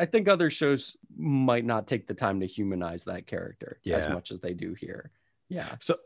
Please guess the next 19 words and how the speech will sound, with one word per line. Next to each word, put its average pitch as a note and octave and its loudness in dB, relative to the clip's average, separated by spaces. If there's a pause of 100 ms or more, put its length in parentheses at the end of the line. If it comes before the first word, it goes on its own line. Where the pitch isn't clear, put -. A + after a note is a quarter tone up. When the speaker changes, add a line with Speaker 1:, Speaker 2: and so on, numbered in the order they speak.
Speaker 2:
here's D#3+ 8
a C3+ 6
question A2+ 4
for F2+ -4
you. F2 -2
Do G#2+ -2
you D3 4
think C#3 0 (260)
that F#2+ -2
Carmela G2 0
and F2 -4
Father E2+ -2
Phil D#2 -2 (360)
Speaker 1:
Mm. G2 -4
Speaker 2:
would G2+ 4
have G2 4
reached G#2 0
the - 2
point - -4